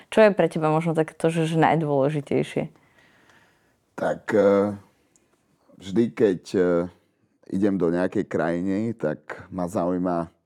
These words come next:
Speaker 2: tá kultúra spojená s, s tým národom a, a pro-,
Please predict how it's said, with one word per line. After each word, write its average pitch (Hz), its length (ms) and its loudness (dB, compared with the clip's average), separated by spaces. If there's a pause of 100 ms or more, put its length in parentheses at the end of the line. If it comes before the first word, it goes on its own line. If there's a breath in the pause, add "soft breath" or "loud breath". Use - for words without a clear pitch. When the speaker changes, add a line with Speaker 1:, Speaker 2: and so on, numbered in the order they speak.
(600 soft breath)
Speaker 2:
tá 85 80 -6
kultúra 98 580 0
spojená 90 680 -2 (240)
s, - 240 -18 (1120)
s - 80 -20
tým 82 160 -6
národom 90 720 0
a, 78 160 -4
a - 480 -16
pro-, - 320 -4